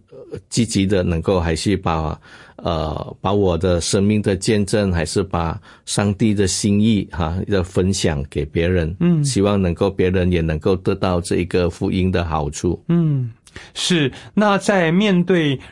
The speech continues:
Speaker 2: 人群的时候，你还有遇到那些曾经可能会因为贫穷，或者是因为你其他的条件而嘲笑你，或者是让你感觉被冒犯的人吗？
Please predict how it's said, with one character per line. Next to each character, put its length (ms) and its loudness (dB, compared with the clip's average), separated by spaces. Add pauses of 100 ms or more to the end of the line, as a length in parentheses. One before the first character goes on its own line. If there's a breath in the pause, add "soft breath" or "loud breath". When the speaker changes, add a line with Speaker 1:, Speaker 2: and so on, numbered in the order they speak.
Speaker 2:
人 260 2
群 220 2
的 120 2
时 160 0
候， 320 0 (220 loud breath)
你 120 2
还 180 2
有 160 4
遇 180 2
到 380 2 (240 loud breath)
那 120 2
些 220 2
曾 240 0
经 240 0
可 140 -2
能 320 -2 (260 loud breath)
会 180 0
因 160 2
为 340 2 (280 loud breath)
贫 220 4
穷， 320 2
或 160 2
者 60 2
是 220 0
因 120 2
为 80 2
你 140 2
其 180 0
他 220 2
的 60 -2
条 220 0
件 300 0 (280 loud breath)
而 380 0 (280 loud breath)
嘲 240 0
笑 240 2
你， 200 -2
或 180 0
者 100 -4
是 320 -2 (220 loud breath)
让 180 2
你 80 4
感 180 0
觉 120 0
被 160 2
冒 200 2
犯 200 -2
的 100 -2
人 140 -4
吗？ 240 -6